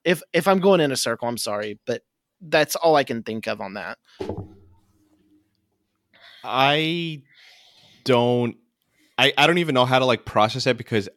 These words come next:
Speaker 2: like, incest is not something that enters my mind in terms of, like, storylines.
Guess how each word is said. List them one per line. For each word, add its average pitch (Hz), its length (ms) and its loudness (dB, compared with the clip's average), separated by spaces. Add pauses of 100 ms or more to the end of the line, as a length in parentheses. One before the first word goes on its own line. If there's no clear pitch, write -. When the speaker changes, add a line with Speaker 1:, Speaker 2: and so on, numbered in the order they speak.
(140)
Speaker 2:
like, 104 260 -4
incest 127 680 0
is 101 160 -6
not 98 180 -4
something 104 300 -6
that 98 220 -2
enters 101 300 -8
my 98 140 -4
mind 98 300 -2
in 95 60 -6
terms 95 240 -10
of, 98 120 -8
like, 95 160 -4
storylines. 113 920 -4